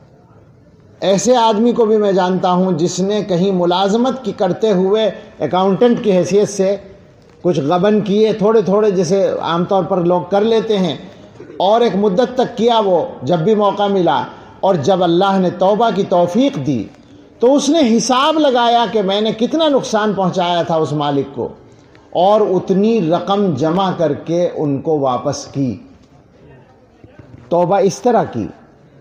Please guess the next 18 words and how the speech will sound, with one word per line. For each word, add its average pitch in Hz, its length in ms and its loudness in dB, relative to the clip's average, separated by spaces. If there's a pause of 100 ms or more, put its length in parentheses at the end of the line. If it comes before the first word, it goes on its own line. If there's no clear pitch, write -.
(1600)
ایسے 165 320 -2
آدمی 208 320 0
کو 202 120 0
بھی 208 140 2
میں 190 120 0
جانتا 175 440 0
ہوں 123 180 -4 (1900)
جس 139 280 -2
سے 180 500 -2 (760)
اسی 123 220 -4
طرح 156 240 0
سے 143 160 -4
کچھ 131 160 -4
بات 135 360 -2
ہوئی 170 260 0 (1040)
تو 185 100 4
اس 190 140 0
نے 233 140 2